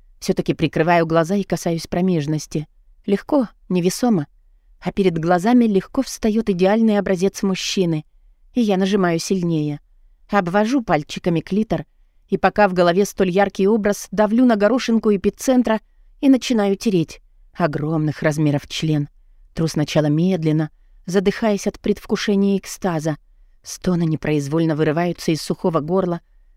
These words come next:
Достаю грудь из рубашки и сильно сжимаю.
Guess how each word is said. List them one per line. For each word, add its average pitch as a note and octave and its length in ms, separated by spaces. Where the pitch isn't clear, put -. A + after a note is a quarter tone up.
Достаю B3 440
грудь A#3+ 260
из G3+ 80
рубашки G#3 460
и G3+ 80
сильно G3+ 320
сжимаю. F3+ 600